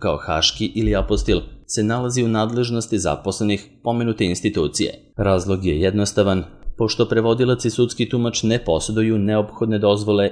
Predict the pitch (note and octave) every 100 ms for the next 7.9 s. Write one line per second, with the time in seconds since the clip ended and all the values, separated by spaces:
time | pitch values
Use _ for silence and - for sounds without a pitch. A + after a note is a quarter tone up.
0 | - B2 - A2 A2+ G#2+ - F2 E2+ E2
1 | - _ G#2 G2 F2 E2+ E2 - - A2
2 | - G#2 B2 G#2 A2 A2 F#2 G2+ G2+ F2
3 | E2+ F#2 - - _ G#2 G#2+ G#2+ A2+ A#2
4 | G#2+ A2 - - A#2+ A2+ A2 G#2 G#2+ G#2+
5 | - G#2+ G2+ A2 G#2+ E2 E2 F#2+ F#2+ F#2+
6 | - G#2+ G#2 - A2+ A2 G#2+ G#2+ - D#2+
7 | E2+ G2 E2+ G2 F#2 G2 - -